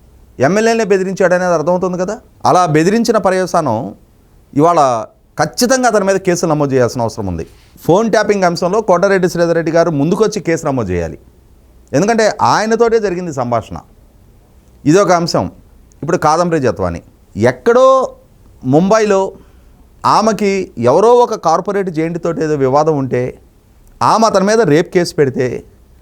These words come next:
ఆ రేప్ కేసుకి అసలు ఆంధ్రప్రదేశ్ రాష్ట్రానికి, రాష్ట్ర ప్రభుత్వానికి, పోలీసు విభాగానికి ఏం సంబంధం? అంటే ఏమర్థమైంది ఇక్కడ? అతను వచ్చి జగన్మోహన్ రెడ్డి గారితోటి, సజ్జన్ జిందాల్ అతని పేరు, జగన్మోహన్ రెడ్డి గారితో కలిసి వెళ్తాడు.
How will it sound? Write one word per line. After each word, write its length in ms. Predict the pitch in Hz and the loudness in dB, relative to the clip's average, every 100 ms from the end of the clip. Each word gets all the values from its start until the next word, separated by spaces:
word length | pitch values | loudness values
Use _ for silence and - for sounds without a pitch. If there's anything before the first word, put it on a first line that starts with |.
| _ _ _ - - | _ _ _ -6 0
ఆ 160 | 156 | 2
రేప్ 280 | 202 190 240 | 4 4 4
కేసుకి 260 | 254 247 240 | 2 2 0
అసలు 160 | 196 | 2
ఆంధ్రప్రదేశ్ 500 | 170 208 214 220 214 | 2 2 0 0 2
రాష్ట్రానికి, 520 | 185 180 - 202 202 | 0 0 -2 -4 0
రాష్ట్ర 280 | 202 175 196 | 0 0 -2
ప్రభుత్వానికి, 640 | 180 165 175 190 185 202 202 | -4 -4 0 -2 -2 -4 -6
పోలీసు 400 | - 165 175 180 | 0 0 2 0
విభాగానికి 400 | 180 180 175 156 | 0 -2 -2 -4
ఏం 100 | 175 | -2
సంబంధం? 400 | 185 185 190 196 - - - - - - - - _ _ _ - | -4 -4 -8 -14 -20 -20 -20 -20 -20 -20 -20 -20 _ _ _ -2
అంటే 220 | 208 208 | 2 2
ఏమర్థమైంది 400 | 220 220 226 214 | 2 0 0 0
ఇక్కడ? 300 | 208 208 202 - _ _ _ _ _ - - | -2 -4 -6 -12 _ _ _ _ _ -18 -2
అతను 480 | 120 220 226 226 208 - _ _ _ - - 143 | 0 2 2 2 -2 -8 _ _ _ -20 -10 0
వచ్చి 240 | 147 240 | 0 2
జగన్మోహన్ 440 | 156 147 180 196 185 | 2 2 2 0 0
రెడ్డి 200 | 175 165 | -2 0
గారితోటి, 640 | 160 151 143 113 92 - - | 0 0 0 0 -4 -8 -14
సజ్జన్ 380 | - 151 185 196 | -2 0 0 0
జిందాల్ 340 | 160 143 113 - - - | 0 0 0 -2 -18 -14
అతని 160 | 104 110 | -6 -2
పేరు, 240 | 110 98 - - _ - - - - - - _ - - - 127 | -2 -2 -4 -18 _ -20 -20 -20 -20 -20 -20 _ -20 -20 -10 -2
జగన్మోహన్ 360 | 147 180 202 | 0 2 0
రెడ్డి 160 | 185 180 | 0 0
గారితో 260 | 175 175 | 0 -2
కలిసి 260 | 110 123 180 | 0 0 0
వెళ్తాడు. 360 | 165 185 208 | 0 0 -2